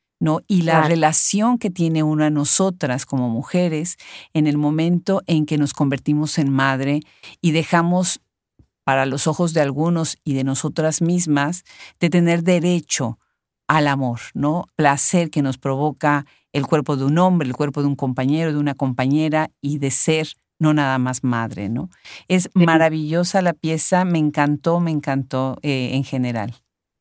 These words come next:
Speaker 2: Y fíjate que fue el editor el que le puso ese título. Mi título
Speaker 1: <laughs>
Speaker 2: original era Close Call en inglés, porque para mí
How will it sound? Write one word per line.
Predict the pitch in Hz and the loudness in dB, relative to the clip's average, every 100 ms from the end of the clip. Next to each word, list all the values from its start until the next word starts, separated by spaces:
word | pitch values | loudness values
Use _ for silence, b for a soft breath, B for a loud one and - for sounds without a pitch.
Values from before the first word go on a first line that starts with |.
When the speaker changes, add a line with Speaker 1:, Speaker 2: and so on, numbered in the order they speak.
| _ _ | _ _
Speaker 2:
Y | 202 | -2
fíjate | - 208 233 | 4 4 4
que | 226 196 | 4 4
fue | 196 | 4
el | 185 | 4
editor | 214 220 - 175 214 - | 2 2 2 2 2 0
el | 180 | 0
que | 175 | 0
le | 156 | 0
puso | - 143 180 | -2 -2 -2
ese | - | -2
título. | - 139 160 196 226 | -4 -4 0 0 0
Mi | - 151 | 0 0
título | 147 165 165 | 0 2 4
Speaker 1:
<laughs> | |
Speaker 2:
original | 160 151 147 143 147 170 - _ | 4 2 2 2 2 0 -4 _
era | - 151 156 | 0 2 2
Close | - 156 160 - | 0 0 0 -6
Call | - 147 147 - | -2 0 0 -2
en | 151 147 | -2 0
inglés, | 147 139 139 160 - - _ _ _ _ _ _ | 0 0 0 -2 -6 -20 _ _ _ _ _ _
porque | 165 156 - 160 156 156 | 2 2 0 2 2 0
para | - 160 147 | -2 0 2
mí | 151 208 226 185 247 | 0 0 0 -2 -6